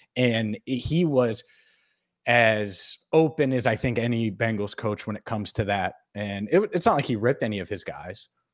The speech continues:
but when he very clearly says, "Oh, the reason I'm not watching free agent film right now in my hotel room is because we're having this conversation with the media, and that's what I was doing." <laughs> And, uh,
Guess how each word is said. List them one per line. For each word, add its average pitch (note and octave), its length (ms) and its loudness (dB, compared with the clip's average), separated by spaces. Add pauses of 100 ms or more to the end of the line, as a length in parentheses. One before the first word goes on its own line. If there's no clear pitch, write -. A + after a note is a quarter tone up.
(380)
but A#2 360 0 (800)
when B2+ 320 4
he C3+ 580 2 (440)
very C#3+ 380 4
clearly C#3 460 -2
says, G#2+ 420 -4 (240)
"Oh, C#3+ 320 4 (100)
the C3+ 140 0
reason C3+ 560 2 (840)
I'm D3+ 160 4
not C#3+ 180 4
watching C3 340 0
free C3 240 0
agent C3 300 0
film A#2 260 -2
right B2 160 -2
now C3 380 -4
in A#2 140 -4
my A2+ 120 0
hotel A#2 400 0
room C#3 280 -2 (240)
is G#2+ 100 -8
because A#2 320 -4
we're A2+ 120 0
having A#2 280 0
this A2+ 140 -4
conversation A2 640 -4
with G#2 100 -4
the A2 80 -8
media, A2+ 460 0 (240)
and A#2 100 -2
that's A#2+ 180 2
what B2+ 80 4
I A2+ 80 4
was G#2 200 -2
doing." A#2 460 -2
<laughs> - 40 -16 (460)
And, A#2+ 520 2
uh, G#2+ 300 -4